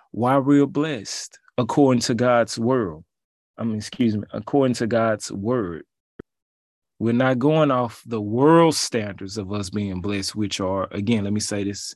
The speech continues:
uh, eh, wh-, what kind of car you drive, how you look, where you work at, where you stay at, how much money, how much investments. That's what the world thinks being blessed, blessed is.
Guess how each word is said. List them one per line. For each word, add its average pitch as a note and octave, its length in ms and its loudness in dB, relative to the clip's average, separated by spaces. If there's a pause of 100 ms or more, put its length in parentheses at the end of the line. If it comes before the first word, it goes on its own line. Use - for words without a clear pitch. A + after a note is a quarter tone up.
(360)
uh, F2 300 -4 (220)
eh, - 80 -6
wh-, D#2+ 240 -2
what A2+ 180 0
kind A#2+ 200 0
of A2+ 80 -2
car A#2 340 0
you A2 220 0
drive, G2+ 680 -6
how G#2+ 260 -2
you A2 280 0
look, G2+ 560 0 (480)
where A2+ 240 -4
you A#2 240 2
work A2 380 -2
at, G#2+ 380 -6
where G2+ 220 -6
you A2+ 220 0
stay G#2 680 -2
at, G2 80 -8
how A2 300 -2
much G#2+ 340 -2
money, G2+ 520 -4
how G2+ 240 -4
much A2 280 -4
investments. G2+ 920 -6 (320)
That's G#2+ 240 -4
what A#2+ 160 -2
the B2+ 100 4
world D3 640 6
thinks G2 580 -6
being G#2 380 0
blessed, G2+ 400 -4 (520)
blessed G2+ 440 -2
is. D2 280 -12